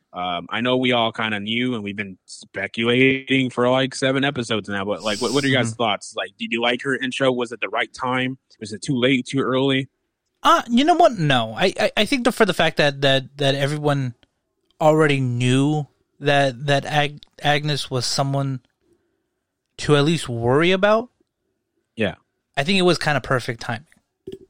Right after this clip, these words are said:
Speaker 2: Because, I mean, throughout the whole entire episode, the whole entire show from this point, from the beginning to this point, you're just like, "She's a bad guy." Like, everybody know it, right? Like, she's a bad guy.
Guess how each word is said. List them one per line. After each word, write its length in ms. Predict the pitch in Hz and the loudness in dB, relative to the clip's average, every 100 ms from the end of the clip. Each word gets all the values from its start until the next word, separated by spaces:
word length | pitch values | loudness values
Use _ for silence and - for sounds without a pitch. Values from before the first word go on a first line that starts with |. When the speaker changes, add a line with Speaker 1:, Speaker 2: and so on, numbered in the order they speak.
| - _ _ _ _ _ _ _ - _ _ _ - | -20 _ _ _ _ _ _ _ -20 _ _ _ -2
Speaker 2:
Because, 260 | 156 180 | 2 4
I 40 | 208 | 4
mean, 160 | 220 | 4
throughout 240 | 220 277 233 | 4 4 4
the 60 | |
whole 140 | 185 196 | 4 4
entire 240 | 175 156 135 | 6 2 2
episode, 380 | 180 147 147 | -2 -4 -4
the 140 | 143 139 | 2 4
whole 100 | 190 | 4
entire 220 | 160 151 | 2 -2
show 320 | - 165 135 | 0 0 -2
from 220 | 113 135 | -4 -6
this 120 | 131 127 | -4 -4
point, 240 | - 139 - _ - - | -4 -4 -8 _ -20 -14
from 360 | - 160 147 151 | -4 -2 -2 -4
the 60 | |
beginning 340 | 147 147 151 135 | -2 0 0 0
to 100 | - | -2
this 180 | 131 - | -2 -2
point, 380 | - 160 156 117 | -2 -2 -2 -8
you're 280 | 127 139 139 | -6 -2 0
just 180 | 127 | 0
like, 240 | 143 139 - _ _ _ _ _ _ | 0 -2 -6 _ _ _ _ _ _
"She's 180 | - 277 | -2 0
a 20 | |
bad 320 | 277 320 320 143 | 4 4 4 4
guy." 160 | 117 | -2
Like, 160 | 120 131 | -4 0
everybody 320 | 202 233 240 | 2 4 6
know 200 | 254 156 | 6 4
it, 100 | 131 | 4
right? 180 | 131 170 | 2 2
Like, 160 | 151 | 0
she's 160 | 147 190 | 0 0
a 40 | 160 | 2
bad 200 | 208 147 | 0 0
guy. 240 | 120 123 | -2 -6